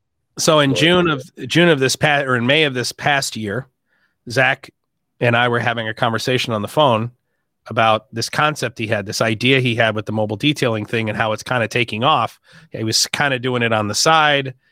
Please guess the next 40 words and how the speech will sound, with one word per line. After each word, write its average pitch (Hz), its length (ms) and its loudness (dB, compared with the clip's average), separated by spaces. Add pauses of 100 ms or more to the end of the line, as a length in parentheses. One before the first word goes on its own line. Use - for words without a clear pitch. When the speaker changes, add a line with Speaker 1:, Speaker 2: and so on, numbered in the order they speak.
(480)
Speaker 1:
kinda 123 220 2
taking 120 380 -2
off. 127 400 0 (200)
And 117 120 0
my 120 160 4
conversation 139 720 0
to 127 140 -2
him 117 160 0
was, 110 340 2 (1080)
you 127 100 2
know, 110 320 2 (920)
"Zach, 139 320 0
you 123 40 -6
can't 139 220 2
have 143 140 2
one 131 180 2
foot 127 220 2
in, 120 160 2
one 113 100 0
foot 117 220 -2
out, 117 240 -4 (800)
right?" 120 240 0 (260)
You 117 140 0
know? 110 340 0
And 110 100 -2
he's 120 140 2
like, 123 180 2
"Well, 117 120 4
what 131 80 6
do 127 100 6
I 117 80 4
do?" 117 320 -4 (920)
And 120 80 -4
I 117 40 0
said, 135 300 4
"Well, 131 360 2
as 139 240 2
your 127 120 -4
friend, 185 320 2
as, 165 240 2